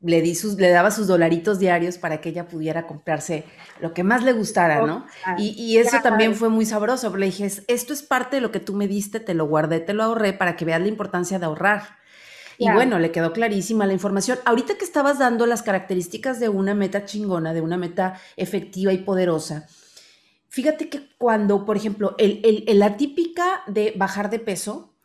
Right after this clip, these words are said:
Speaker 1: que para
Speaker 2: Ujú.
Speaker 1: empezar decir, "Quiero bajar de peso", ya es un error. Por eso es que muchas veces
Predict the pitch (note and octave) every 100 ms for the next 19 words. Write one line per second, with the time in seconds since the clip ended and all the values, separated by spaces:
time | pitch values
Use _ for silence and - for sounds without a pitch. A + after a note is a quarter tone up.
0 | - G#3+ A3+ G#3+ G3+ A3+ C#4+ F4 E4+ E4
1 | - D#4+ E4+ D#4 C4+ B3+ C#4 - A#3 A#3+
2 | A#3 A3 A3 B3 G#3+ F3 F3+ F#3+ F#3 -
3 | _ _ A3+ A#3 B3 C#4+ - C#4 C4 C#4+
4 | C#4 B3+ A#3+ B3 B3